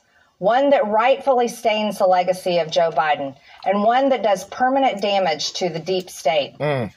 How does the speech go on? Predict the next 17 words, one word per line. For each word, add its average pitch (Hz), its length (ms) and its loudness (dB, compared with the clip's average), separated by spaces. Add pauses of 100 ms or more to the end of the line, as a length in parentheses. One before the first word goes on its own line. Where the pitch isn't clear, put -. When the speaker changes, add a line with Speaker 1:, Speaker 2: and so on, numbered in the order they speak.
(280)
Speaker 1:
Unsurprisingly, 247 1000 0
the 180 80 2
White 196 300 2
House, 240 500 0
Democrats, 233 800 -2
and 190 140 2
the 185 60 2
fake 233 280 -2
news 220 300 -4
media 185 480 0
Speaker 2:
Mm. 139 320 -2
Speaker 1:
keep 285 360 -2
parroting 190 540 0
the 175 80 0
same 214 500 -4
talking 185 480 -2
point. - 340 -6